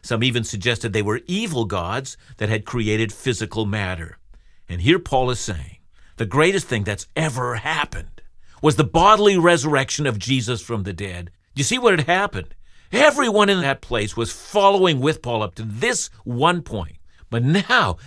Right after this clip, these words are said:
that he mentions the bodily resurrection of Jesus from the philosophical perspective of the academics in Athens,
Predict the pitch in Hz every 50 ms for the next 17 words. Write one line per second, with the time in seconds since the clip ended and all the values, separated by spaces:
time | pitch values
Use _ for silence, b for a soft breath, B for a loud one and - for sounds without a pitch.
0 | 120 B B 147 143 131 120 120 135 156 220 247 247 196 - 147 131 117 101 98
1 | 120 107 101 95 123 170 196 214 226 233 240 240 233 226 202 143 143 180 202 214
2 | 165 190 175 165 165 165 - - - 147 143 131 117 98 101 107 101 92 80 92
3 | 92 - - b b b b b - - 165 151 131 117 131 107 - b b b
4 | - - - 202 254 269 277 - - 220 208 208 208 - 202 180 - 202 190 202
5 | - 180 170 - - - - 202 190 185 - - 123 98 87 - - B B B
6 | B B 160 151 127 107 104 135 131 117 110 B B B B - 160 165 160 -
7 | 165 147 120 175 180 185 180 180 151 - - 202 - - 151 - 131 123 113 104
8 | - - 95 80 67 82 85 - -